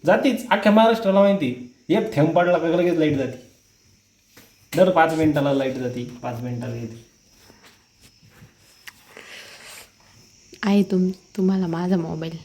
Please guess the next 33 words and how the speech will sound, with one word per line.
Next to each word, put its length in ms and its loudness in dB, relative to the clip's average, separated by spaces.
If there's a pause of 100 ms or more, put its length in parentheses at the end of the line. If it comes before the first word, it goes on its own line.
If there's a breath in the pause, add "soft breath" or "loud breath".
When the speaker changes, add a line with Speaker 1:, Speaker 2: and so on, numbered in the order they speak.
Speaker 2:
नका 240 -4
टेन्शन 520 -2
घेऊ, 120 -6 (120)
मी 160 2
देईल. 440 0 (140)
मी 120 0
नाही 220 2
नाही 180 2
म्हणणार 440 -2
जरी. 320 0 (1300 loud breath)
Speaker 1:
तू 40 -10
देशील 440 -2
ग, 300 0 (1700 soft breath)
घेतल्याबद्दलचं 840 -2
काही 180 -2
नाही, 180 -4
पण 120 -4
त्याच्यानंतर 500 -4
जे 120 -2
ऐकवशील 600 -2
ते 480 -4
Speaker 2:
मी 180 6
कधी 220 6
ऐकवते? 560 2
Speaker 1:
कानायला 560 -10
सहन 240 -12
होत 220 -10
नाही 180 -12
ते. 200 -16 (400 soft breath)
Speaker 2:
तुम्हीच 340 10
मला 300 8
ऐकवते 480 4
वरून, 300 2